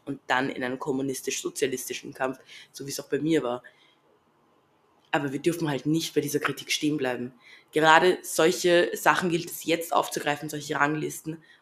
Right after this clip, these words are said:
und zu verdeutlichen, was tatsächlich die Alternative dazu ausschauen würde, wie eine Kritik ausschauen könnte, die uns in ein anderes System bringt.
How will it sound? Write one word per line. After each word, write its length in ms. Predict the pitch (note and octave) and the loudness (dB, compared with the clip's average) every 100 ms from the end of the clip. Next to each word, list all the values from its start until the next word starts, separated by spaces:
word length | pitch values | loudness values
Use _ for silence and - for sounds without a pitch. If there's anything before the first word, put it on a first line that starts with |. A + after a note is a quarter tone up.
| - | -14
und 100 | D#3 | -12
zu 80 | D3 | -10
verdeutlichen, 840 | D3+ D3 C#3 C#3+ E3 D3+ D#3+ D#3+ - | -6 2 4 2 -2 -8 -8 -8 -10
was 200 | C#3+ - | -12 -4
tatsächlich 500 | D#3 C#3+ D3+ D3+ C#3+ | 0 0 -2 -8 -8
die 120 | - | -6
Alternative 580 | C3+ C3+ C3+ - D3 C#3 | -6 -6 -8 -6 -6 -4
dazu 260 | C3+ - - | -6 -8 -8
ausschauen 420 | - - C3+ C3 | -6 -6 -8 -6
würde, 220 | B2+ B2+ - - - | -8 -8 -12 -20 -10
wie 200 | D#3+ E3+ | 0 2
eine 180 | D3+ D3 | 4 2
Kritik 360 | D3+ - D3+ | -2 -6 0
ausschauen 380 | - C#3 - C#3+ | 4 4 2 -2
könnte, 320 | E3 D3+ D3 | 0 0 0
die 100 | C#3 | -2
uns 180 | C3+ C#3 | -2 -4
in 120 | C3+ | -4
ein 140 | C3 C3 | -2 0
anderes 340 | C#3 C3 B2+ | -2 -2 -8
System 360 | C#3 - C3+ C3+ | -10 -12 -12 -10
bringt. 300 | B2+ B2 | -8 -8